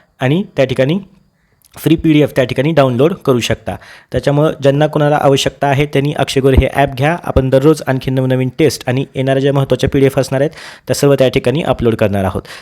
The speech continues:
चला, तुमचा जास्त वेळ न घेता खूप महत्त्वाचं लेक्चर आहे, लेक्चर लक्षपूर्वक आणि शेवटपर्यंत पहा. सुरुवात करूया आपण प्रश्नांना. जास्त स्पष्टीकरण या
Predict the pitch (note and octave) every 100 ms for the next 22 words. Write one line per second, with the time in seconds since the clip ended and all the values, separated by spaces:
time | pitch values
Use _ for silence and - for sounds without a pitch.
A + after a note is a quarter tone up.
0 | - - G#2+ F#2 B2+ C#3 C#3 C#3 - D3
1 | D3 D3+ C#3 C#3 D3 D3 D3 C#3 C#3 C#3+
2 | C#3 D#3 C#3+ C3+ C3 D3 F3 B2 C3 -
3 | C#3 C3 - C3+ C#3+ D3+ - C3 - C3+
4 | C3+ C3+ C3+ - C3+ D#3 C#3 C3+ C3+ C#3+
5 | C#3 C3 C3+ C#3 B2+ C3 B2+ D#3+ - -
6 | - C3 D3+ - - D3+ D3+ D3+ D3+ D3